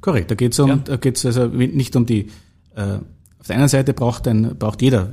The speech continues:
Speaker 1: Wertpapiervermittler, der
Speaker 2: Ja.
Speaker 1: unabhängig ist, braucht einerseits ein Haftungsdach, also
Speaker 2: Mhm.
Speaker 1: ein Unternehmen, das für ihn haftet, für das, was er tut, äh, beim Kunden in der Beratung.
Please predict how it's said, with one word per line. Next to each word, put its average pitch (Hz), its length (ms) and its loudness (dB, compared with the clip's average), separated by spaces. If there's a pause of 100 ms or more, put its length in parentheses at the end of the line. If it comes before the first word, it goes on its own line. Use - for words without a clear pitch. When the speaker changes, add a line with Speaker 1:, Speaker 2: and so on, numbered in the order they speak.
(140)
Speaker 1:
Wertpapiervermittler, 101 1000 -6 (160)
der - 100 -6
Speaker 2:
Ja. - 60 -2
Speaker 1:
unabhängig 143 480 0
ist, - 160 -10
braucht 110 320 -6
einerseits 110 400 -4
ein 92 120 -6
Haftungsdach, 95 760 -8
also 139 180 2
Speaker 2:
Mhm. 156 80 4
Speaker 1:
ein 104 80 0
Unternehmen, 104 540 -4
das 120 160 -4
für - 160 -4
ihn 117 280 0
haftet, - 380 -4
für 113 120 -8
das, 113 240 -4
was 117 160 -4
er 107 120 -4 (840)
tut, - 440 0
äh, 131 260 -4 (120)
beim 131 180 -4
Kunden 147 320 -4
in 139 60 -8
der 127 80 -6
Beratung. 123 560 -6